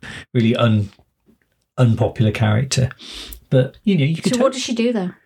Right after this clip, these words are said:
Speaker 1: She sings. She's a pop star, but she's also a mutant. <laughs>
Speaker 2: Right.
Speaker 1: And she
Speaker 2: But what's she gonna bring to a film?
Speaker 1: I don't know. <laughs> I've never read any of
Speaker 2: 'Cause,
Speaker 1: these
Speaker 2: like,
Speaker 1: comics.
Speaker 2: I've got,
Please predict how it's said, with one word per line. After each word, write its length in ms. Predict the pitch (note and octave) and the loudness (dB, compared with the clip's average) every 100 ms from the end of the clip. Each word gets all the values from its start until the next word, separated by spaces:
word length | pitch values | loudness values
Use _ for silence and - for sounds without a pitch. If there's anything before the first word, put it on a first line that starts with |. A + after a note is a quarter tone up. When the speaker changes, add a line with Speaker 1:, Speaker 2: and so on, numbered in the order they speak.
| _ - | _ -12
Speaker 1:
She 200 | - - | -2 0
sings. 440 | - A#3+ B3+ C#3 - | 2 2 0 0 0
She's 160 | E3 | 2
a 60 | C3+ | 2
pop 260 | - D3+ | 2 0
star, 380 | - - G2+ A2 | 0 0 2 2
but 160 | A#2+ B2 | 2 0
she's 180 | C#3 B2+ | 2 2
also 220 | C3 - | 2 2
a 20 | B2 | 4
mutant. 540 | C3 C3 - C3+ F#2+ | 4 4 2 0 2
<laughs> 60 | C3+ - - - - - - _ _ _ _ _ _ _ _ - - G#3 | -2 -4 -16 -18 -12 -12 -12 _ _ _ _ _ _ _ _ -8 -4 0
Speaker 2:
Right. 320 | G3 F3+ F3+ | 0 2 2
Speaker 1:
And 360 | B2+ A#2+ A#2+ - | 4 4 2 0
she 260 | - B2 | 2 2
Speaker 2:
But 220 | A2+ - A#3+ | 2 -2 0
what's 200 | B3+ B3 | 0 0
she 100 | B3+ | -2
gonna 140 | A#3+ | -2
bring 200 | A#3 A3 | 0 0
to 100 | A3 | 0
a 40 | G#3 | -2
film? 380 | A3 G3+ F3 F3 - - | -2 -2 0 -2 -4 -4
Speaker 1:
I 100 | C3+ | -2
don't 280 | D#3 D#3+ C#3 | 0 2 2
know. 120 | C3 | -2
<laughs> 20 | |
I've 920 | - - - - - - - - - - | -4 -2 0 -2 -6 -14 -16 -16 -16 -6
never 220 | D#3+ E3 | 0 0
read 260 | E3 D3+ C#3 | 2 2 4
any 180 | C3+ C#3 | 4 2
of 60 | |
Speaker 2:
'Cause, 80 | E3 | 0
Speaker 1:
these 120 | C#3 | 0
Speaker 2:
like, 200 | C#4 C#4 | 2 0
Speaker 1:
comics. 640 | G#3 C3+ C3 C3 - - - _ - - | 0 0 0 0 -2 -2 -4 _ -12 -4
Speaker 2:
I've 140 | B3 A#3 | -2 0
got, 280 | C4+ - | 0 -2